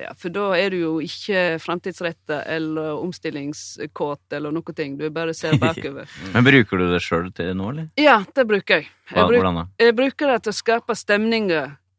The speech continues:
Speaker 1: hjå et publikum. Bare nå i dette her, eh, språkprogrammet så har vi en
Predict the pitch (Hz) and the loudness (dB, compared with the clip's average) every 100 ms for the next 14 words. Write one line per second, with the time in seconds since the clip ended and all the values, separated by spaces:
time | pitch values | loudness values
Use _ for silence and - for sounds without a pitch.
0 | 175 185 165 - 196 147 143 98 - _ | -6 -2 -2 -2 -4 -4 -8 -8 -12 _
1 | _ - 196 240 226 226 220 214 - 170 | _ -4 2 4 2 0 -2 -4 -6 -4
2 | 180 185 196 190 180 175 160 151 143 - | -2 -4 -6 -2 -2 0 -2 -4 -6 -6
3 | 180 180 208 285 285 240 240 196 175 | -6 -4 -4 -2 -4 -2 -2 -2 -2